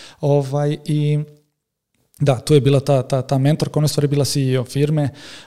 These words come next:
a, ono, žena koja je radila za Deloitte consulting firma, ali na globalnom nivou. Znači, radila je u Los Angelesu, u Londonu, u Dubaju,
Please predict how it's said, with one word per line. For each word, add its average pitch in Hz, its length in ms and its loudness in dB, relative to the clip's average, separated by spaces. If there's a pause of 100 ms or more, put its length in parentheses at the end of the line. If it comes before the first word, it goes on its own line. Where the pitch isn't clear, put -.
a, 127 300 -4 (100)
ono, 127 180 -6
žena 135 220 0
koja 127 140 -4
je 127 40 0
radila 131 520 -4
za 123 120 -2
Deloitte 123 440 -2
consulting 127 440 -4
firma, 143 320 0
ali 143 180 -2
na 143 200 -4
globalnom 127 440 -2
nivou. 123 300 -4
Znači, 120 240 -10
radila 123 320 -6
je 123 80 -6
u 123 100 -10
Los 127 220 -6
Angelesu, 139 580 -4
u 123 60 -8
Londonu, 131 480 -2
u - 20 -6
Dubaju, 127 600 -6